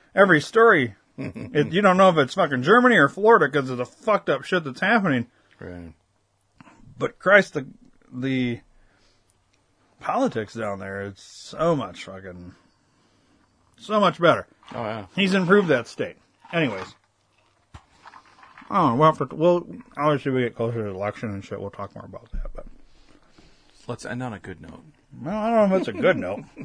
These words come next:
Speaker 2: <laughs>
Speaker 1: Everybody knows Megan Fox.
Speaker 2: Mm-hmm.
Speaker 1: Everybody thinks, well, most dudes think she's hot. Nothing weird about her, right?
Speaker 2: No, she's pretty straight and even keel, right?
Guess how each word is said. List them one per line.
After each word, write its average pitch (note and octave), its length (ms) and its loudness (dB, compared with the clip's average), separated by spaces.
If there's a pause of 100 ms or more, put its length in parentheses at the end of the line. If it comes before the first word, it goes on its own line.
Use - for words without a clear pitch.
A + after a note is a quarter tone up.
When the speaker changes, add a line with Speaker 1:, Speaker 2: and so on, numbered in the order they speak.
(280)
Speaker 2:
<laughs> - 520 -20
Speaker 1:
Everybody G3+ 300 8
knows D#3+ 200 4
Megan B2+ 280 0
Fox. B2 560 -4
Speaker 2:
Mm-hmm. G2 340 -18
Speaker 1:
Everybody D3 320 2
thinks, E3+ 260 -4
well, B2 180 -8 (140)
most C#3 240 -2
dudes B2+ 180 -2
think C3 160 -4
she's A#2 160 -10
hot. A2 380 -2 (2500)
Nothing D3+ 340 0
weird C3 220 0
about F#2 260 -10
her, - 180 -4
right? F#3+ 280 -8 (680)
Speaker 2:
No, C#3+ 160 -10
she's - 200 -14
pretty A#2+ 320 -8 (200)
straight G2+ 460 -4
and G2 80 -6
even G2 180 -2
keel, C3+ 320 0
right? D3 240 -2